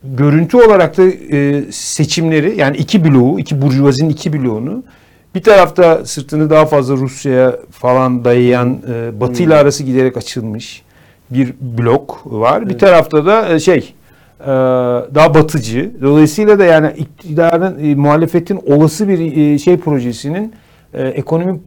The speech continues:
Speaker 1: programının aslında doğrudan, e, Batı ile ilişkileri düzelterek oradan gelecek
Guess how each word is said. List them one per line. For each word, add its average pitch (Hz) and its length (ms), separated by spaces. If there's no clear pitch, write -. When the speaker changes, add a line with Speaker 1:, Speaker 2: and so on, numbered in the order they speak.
Speaker 1:
programının 143 640
aslında 160 760
doğrudan, 165 580
e, 143 220
Batı 139 400
ile 208 200
ilişkileri 160 520
düzelterek 180 640
oradan 165 340
gelecek 165 400